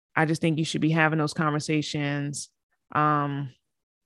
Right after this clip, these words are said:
definitely at the beginning, because now you're, you're in, you're in a marriage.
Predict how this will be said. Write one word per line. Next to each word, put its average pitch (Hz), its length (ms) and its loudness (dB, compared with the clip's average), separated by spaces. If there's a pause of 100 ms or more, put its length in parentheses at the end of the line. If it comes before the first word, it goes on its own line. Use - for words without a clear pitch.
(400)
definitely 175 540 4
at 165 140 0
the 165 80 -2
beginning, 156 540 2
because 156 320 0
now 170 240 6
you're, 156 580 4
you're 160 240 2
in, 170 180 2
you're 160 160 0
in 165 60 2
a 139 60 -4
marriage. 147 580 -4